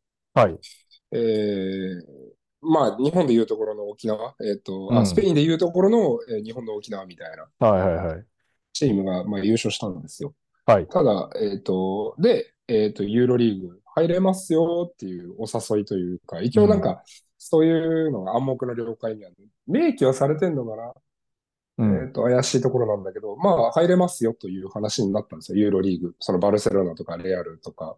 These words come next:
Speaker 1: はい。
Speaker 2: えー、まあ、名だたるヨーロッパの名門クラブみたいな。
Speaker 1: うん。
Speaker 2: ただ、お金がないから、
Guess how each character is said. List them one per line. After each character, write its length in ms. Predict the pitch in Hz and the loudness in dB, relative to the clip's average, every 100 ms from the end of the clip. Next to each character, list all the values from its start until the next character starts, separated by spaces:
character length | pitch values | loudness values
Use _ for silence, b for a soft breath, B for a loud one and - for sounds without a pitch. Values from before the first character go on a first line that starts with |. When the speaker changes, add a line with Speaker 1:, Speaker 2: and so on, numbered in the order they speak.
| _ _ _ _ | _ _ _ _
Speaker 1:
は 180 | 117 85 | 0 2
い。 40 | |
Speaker 2:
え 420 | 78 71 69 - | -2 -6 -8 -2
ー、 40 | 110 | 2
ま 140 | 104 | 2
あ、 60 | 92 | 2
名 200 | 107 110 | 2 2
だ 120 | 104 | 2
た 120 | 95 | 0
る 160 | 87 - _ | -2 -6 _
ヨ 120 | 98 85 | -2 0
ー 20 | |
ロ 60 | 85 | -2
ッ 20 | |
パ 160 | - 78 | -6 -12
の 100 | 76 | -10
名 160 | 82 | -10
門 220 | 78 80 | -12 -14
ク 80 | 78 | -18
ラ 80 | 73 | -18
ブ 60 | 73 73 | -18 -20
み 60 | |
た 180 | _ - | _ -20
い 20 | |
な。 80 | - _ | -20 _
Speaker 1:
う 60 | 120 | -2
ん。 360 | 107 95 87 - _ _ _ _ - | 0 -2 -6 -14 _ _ _ _ -4
Speaker 2:
た 140 | 233 233 | 0 4
だ、 500 | 240 233 - - - _ _ | 4 2 -2 -8 -20 _ _
お 160 | 185 | 2
金 160 | 185 202 | 4 4
が 80 | 202 | 4
な 140 | 202 | 2
い 40 | 175 | 0
か 60 | |
ら、 140 | 113 | -2